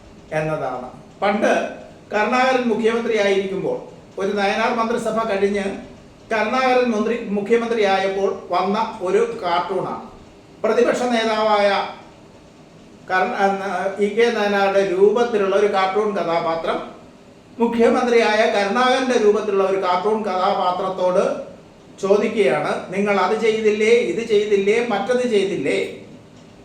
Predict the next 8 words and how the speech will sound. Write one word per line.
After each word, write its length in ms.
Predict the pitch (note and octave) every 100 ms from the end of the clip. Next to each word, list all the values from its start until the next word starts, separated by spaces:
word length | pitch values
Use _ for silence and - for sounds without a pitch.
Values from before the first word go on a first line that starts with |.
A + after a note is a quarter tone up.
| - A#3
തിരിച്ച് 560 | B3+ C4+ C4+ C4+ - - - - - -
ഇപ്പുറത്ത് 540 | G3+ C4 A#3+ A#3 F3+ - - - - - G3
മുഖ്യമന്ത്രിയുടെ 640 | G3 C4 C4 B3 B3 A#3 A3+ - - -
കഥാപാത്രം 720 | G3 A3 A3+ G#3 G#3 G#3+ -
തിരിച്ചു 340 | G#3 A#3+ - B3
അതുപോലെ 340 | A3+ B3+ B3+
ചോദിക്കുകയാണ്, 440 | A3+ G#3+ G3 F3 F#3+
"നിങ്ങളും 680 | A#3+ C#4 C4+ A#3 A#3 -